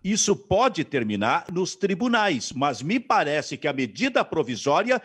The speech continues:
está, que é, que é, é força, é força de lei, evidente que ela tem, tem que passar pelo Congresso Nacional, né? Aí é outro assunto, mas a medida provisória, em princípio,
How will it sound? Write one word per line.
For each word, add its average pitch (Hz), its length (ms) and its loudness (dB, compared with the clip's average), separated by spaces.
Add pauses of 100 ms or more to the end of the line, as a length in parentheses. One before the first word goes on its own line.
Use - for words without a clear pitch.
(240)
está, 170 540 2
que 160 500 0
é, 147 120 2
que - 240 -4
é, 123 400 0
é 95 40 -6
força, 120 480 -2 (240)
é 120 80 0
força 143 300 0
de 180 120 2
lei, 214 220 4
evidente 113 360 -2
que - 40 0
ela 131 120 2
tem, 139 180 -2
tem 139 220 -2
que - 60 -20
passar 135 280 0
pelo 123 180 -4
Congresso 123 460 0
Nacional, 160 460 2
né? 113 160 -2 (200)
Aí 117 200 2
é 117 40 6
outro 127 240 2
assunto, 151 460 2 (240)
mas 131 160 0
a 165 80 2
medida 165 460 0
provisória, 151 680 0
em 196 160 0
princípio, 180 880 0